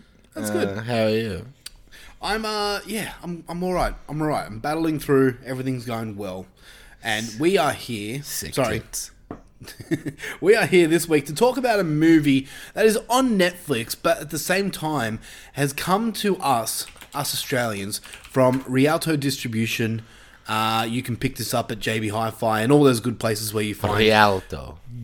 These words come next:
Speaker 1: That's right.
Speaker 2: Mm.
Speaker 1: Um, all those good places where you find D V Ds, which is, like, J B Hi-Fi and maybe Sanity.
Speaker 2: <laughs>
Speaker 1: And that's it. You can't really find D V Ds anywhere.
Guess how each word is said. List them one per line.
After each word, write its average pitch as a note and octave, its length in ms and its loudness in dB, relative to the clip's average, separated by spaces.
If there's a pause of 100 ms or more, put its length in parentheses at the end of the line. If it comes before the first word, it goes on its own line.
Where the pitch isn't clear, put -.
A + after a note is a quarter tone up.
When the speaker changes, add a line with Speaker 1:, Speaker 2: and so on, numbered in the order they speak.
(1080)
Speaker 1:
That's A#2 300 -2
right. G2 260 -4
Speaker 2:
Mm. F2+ 180 -6
Speaker 1:
Um, A2 440 -2 (100)
all D#3+ 140 8
those C#3+ 120 6
good C3 140 -2
places A#2 300 -2
where A#2+ 100 -2
you A2+ 60 -2
find A2 240 -4
D A2 100 -2
V A2 80 -4
Ds, G#2 320 -4
which G#2 180 -10
is, G2 120 -10
like, G#2 200 -4 (420)
J G2+ 180 -10
B G2 80 -8
Hi-Fi G2 560 -6 (420)
and F#3 140 0
maybe F3+ 280 2
Sanity. G#2+ 560 -6 (300)
Speaker 2:
<laughs> G3 100 -12 (220)
Speaker 1:
And B2+ 100 -4
that's F3 220 -4
it. C#3 200 -4
You A2+ 80 -10
can't E3+ 180 -8
really D#3+ 140 -6
find - 260 8
D G#2+ 80 2
V G#2 220 -2
Ds - 100 0
anywhere. G2+ 320 -8